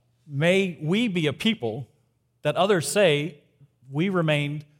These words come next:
focused on the Lord. We did not turn to the right or to the left." So in the eighteenth year of his reign,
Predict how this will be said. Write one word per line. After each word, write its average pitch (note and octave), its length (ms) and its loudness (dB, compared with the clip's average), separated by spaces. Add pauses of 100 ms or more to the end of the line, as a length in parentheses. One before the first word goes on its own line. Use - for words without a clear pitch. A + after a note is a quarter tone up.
(360)
focused D#3 340 2
on D3 100 2
the C#3 80 0
Lord. C3+ 300 0
We C3 80 -2
did C3 120 -2
not C#3+ 220 -2
turn C#3+ 220 -2
to D3+ 100 -4
the C3 80 -2
right A#2+ 320 -2
or B2 60 -18
to - 120 -12
the A#2+ 120 -6
left." - 340 -10 (2500)
So D#3 160 2
in D#3 40 2
the E3 140 0
eighteenth C4 380 2
year A3+ 120 4
of G#3 60 2
his F3 140 -2
reign, C#3 400 -2